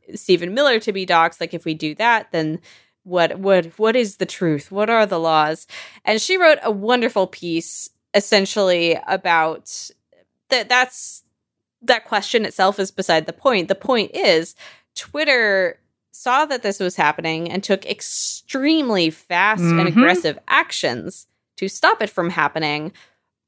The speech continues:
Speaker 1: But people still continue to struggle with the question of what is hate
Speaker 2: Yep.
Speaker 1: speech on this platform? What is a bannable offense on this platform? Um, what are words that are okay to use and not to use? So
Speaker 2: Right.
Speaker 1: the
Speaker 2: And,
Speaker 1: question,
Speaker 2: and, and,
Speaker 1: yeah.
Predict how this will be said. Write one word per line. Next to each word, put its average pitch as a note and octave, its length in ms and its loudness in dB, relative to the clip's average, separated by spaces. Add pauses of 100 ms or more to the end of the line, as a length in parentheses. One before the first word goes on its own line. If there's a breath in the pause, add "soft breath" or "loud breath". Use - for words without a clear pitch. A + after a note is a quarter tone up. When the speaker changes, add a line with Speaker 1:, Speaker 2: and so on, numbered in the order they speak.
(120)
Speaker 1:
But B3 460 0
people G3+ 260 -2
still G3+ 240 -2
continue G3 480 -2
to F3+ 120 -12
struggle F#3 400 0
with E3+ 140 -2
the D#3+ 80 -4
question E3 420 -4
of E3+ 220 -2 (360 loud breath)
what G3 160 6
is G4+ 140 -2
hate B4 220 2
Speaker 2:
Yep. D3 160 4
Speaker 1:
speech F3 180 0
on E3 180 2
this D#3+ 140 -2
platform? E3+ 800 0
What A#3+ 300 2
is C#4 260 0
a A#3 80 2
bannable F3+ 480 2
offense D#4 380 0
on G3 140 2
this F3 160 0
platform? D#3+ 840 0 (540 soft breath)
Um, E3+ 600 -2 (840)
what F3+ 240 -2
are G#3 120 4
words A#3+ 340 2
that F3+ 160 0
are F3+ 100 4
okay G#3+ 240 0
to G#3+ 60 -4
use A#3+ 180 -2
and B3+ 140 2
not B3 180 2
to A3 80 -2
use? E3+ 380 2
So G#3+ 400 2
Speaker 2:
Right. G3+ 280 4
Speaker 1:
the A3+ 60 4
Speaker 2:
And, A3 60 4
Speaker 1:
question, G#3 360 2
Speaker 2:
and, A#3 140 0
and, G3 80 2
Speaker 1:
yeah. E3 240 4